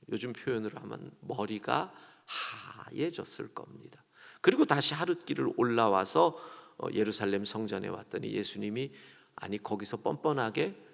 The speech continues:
너무너무 잘 있는 거죠. 어, 도리어, 어, 성전에 있던 율법학자들과 말씀을 가지고 대화를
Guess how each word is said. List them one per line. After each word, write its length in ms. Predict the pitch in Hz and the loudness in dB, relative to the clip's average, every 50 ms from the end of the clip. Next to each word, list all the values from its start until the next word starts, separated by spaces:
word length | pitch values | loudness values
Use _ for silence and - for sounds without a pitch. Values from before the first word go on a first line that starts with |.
| - _ _ | -20 _ _
너무너무 560 | - 151 120 - 196 277 285 262 262 269 277 262 | -8 0 2 2 2 2 0 -4 -4 -4 -6 -6
잘 200 | - 131 123 120 | -4 -4 -4 -4
있는 300 | 127 127 131 135 135 131 | -4 -4 -6 -6 -8 -8
거죠. 300 | - - - - - - _ _ _ _ _ _ _ _ _ _ | -10 -12 -14 -16 -18 -20 _ _ _ _ _ _ _ _ _ _
어, 120 | - - - - - _ _ | -20 -20 -20 -20 -20 _ _
도리어, 680 | - - 104 - 101 98 98 117 151 151 - - 147 - - - - - - - - - - - _ | -10 -8 -6 -4 -2 0 2 4 4 2 2 -2 -8 -16 -20 -20 -18 -18 -16 -16 -16 -18 -20 -16 _
어, 640 | - - - - - - 55 50 - 57 62 - - | -6 -4 -4 -4 -4 -4 -6 -8 -10 -10 -10 -10 -8
성전에 800 | - - - 196 240 247 247 233 254 247 247 233 233 233 233 220 | -6 -2 0 2 2 2 6 8 10 12 12 12 12 12 12 12
있던 840 | - - 170 160 - - - - 165 160 160 165 170 165 160 - 113 | 12 10 6 2 2 -2 4 8 8 8 10 8 4 0 -2 -2 0
율법학자들과 1300 | 123 123 120 - - 127 120 - - - 117 - - - - - 101 98 - - 92 101 - - 110 107 | 0 0 0 0 2 0 0 2 -2 -10 -10 -10 -10 -8 -6 -4 -4 -4 -6 -6 -8 -6 -2 0 0 2
말씀을 1000 | 98 98 95 117 147 147 - - - - - - 180 170 170 180 185 196 208 208 | 2 2 2 2 4 4 4 4 4 4 2 2 2 0 0 0 2 2 2 2
가지고 720 | 190 180 156 147 - 170 - 196 190 190 226 240 208 - - - - _ _ _ - | 2 2 0 0 -2 -2 2 2 4 4 2 0 -4 -10 -16 -20 -20 _ _ _ -20
대화를 720 | - - - - 85 90 92 - - 160 185 220 226 220 | -16 -14 -10 -8 -6 -6 -6 -2 -2 0 0 0 -2 -6